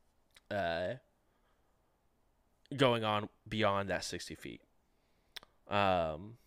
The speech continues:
and then for the last round with Domino and, um, Otto, if you guys can go ahead and roll perception for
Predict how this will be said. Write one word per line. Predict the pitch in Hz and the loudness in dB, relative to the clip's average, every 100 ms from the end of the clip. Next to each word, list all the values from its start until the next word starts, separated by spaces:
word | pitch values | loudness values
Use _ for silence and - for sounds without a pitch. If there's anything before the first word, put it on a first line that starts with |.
| _ _ _ _ _ _ _ - - - - | _ _ _ _ _ _ _ -20 -20 -14 0
and | 110 | 2
then | 104 104 101 101 | 2 2 0 -2
for | - 135 135 131 | -2 0 2 2
the | 127 135 | 2 0
last | 120 139 147 - | 4 8 8 6
round | 120 107 104 104 - - | 2 2 0 -4 -12 -6
with | 107 107 - 117 | -2 -2 -4 -6
Domino | 107 110 123 120 123 120 123 - _ _ _ _ | 0 2 2 0 0 -2 -4 -10 _ _ _ _
and, | 110 107 107 104 104 104 101 - _ _ _ _ _ _ _ _ - | -2 2 2 2 2 0 -2 -10 _ _ _ _ _ _ _ _ -14
um, | 85 85 78 - | -10 -10 -12 -4
Otto, | 104 117 92 | 2 2 2
if | 87 | -2
you | 101 | -2
guys | 90 | -4
can | - 95 | -4 -8
go | |
ahead | 87 87 | -8 -8
and | 82 | -8
roll | 90 85 | -4 -4
perception | 80 85 - 64 - - | -4 -8 -8 -8 -10 -14
for | - | -14